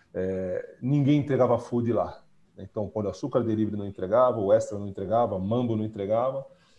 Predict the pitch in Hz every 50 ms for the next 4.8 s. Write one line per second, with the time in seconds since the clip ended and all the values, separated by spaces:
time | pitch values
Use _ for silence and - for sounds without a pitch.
0 | _ _ _ 120 127 127 127 139 139 139 143 139 135 135 131 - - 135 127 123
1 | 117 - 135 127 - - - 120 123 123 - 139 131 123 123 110 123 117 120 117
2 | - 123 117 110 110 110 113 110 113 113 117 117 120 127 123 117 95 90 - 107
3 | 107 113 104 - 117 107 - 120 113 110 107 104 95 104 101 107 110 110 - 113
4 | 113 123 120 113 117 - 117 110 113 117 117 120 123 123 123